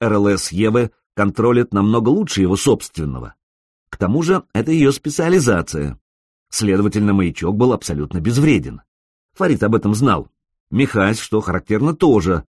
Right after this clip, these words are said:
только Санек повелся. И отвлекся, вернее, его отвлекли. Ненадолго.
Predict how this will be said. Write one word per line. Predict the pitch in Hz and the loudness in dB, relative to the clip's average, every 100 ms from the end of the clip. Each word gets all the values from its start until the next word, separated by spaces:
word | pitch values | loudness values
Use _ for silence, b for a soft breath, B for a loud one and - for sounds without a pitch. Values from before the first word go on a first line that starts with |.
| _ - | _ -2
только | 90 85 | -2 0
Санек | - 160 156 107 | -2 2 2 0
повелся. | - 113 95 65 - - _ _ _ - | 0 2 0 -2 -14 -18 _ _ _ -4
И | 202 185 _ - | -4 -4 _ -6
отвлекся, | 170 - 127 123 110 98 - - 170 180 _ _ _ - | -6 -2 0 2 2 0 -4 -2 0 0 _ _ _ -4
вернее, | 120 90 90 95 110 - | -2 0 0 0 0 -2
его | 113 147 107 | 0 2 2
отвлекли. | 76 90 117 104 85 _ _ _ _ _ _ _ | 0 0 0 0 -4 _ _ _ _ _ _ _
Ненадолго. | 110 151 165 101 87 85 80 | -2 2 2 2 0 -2 -6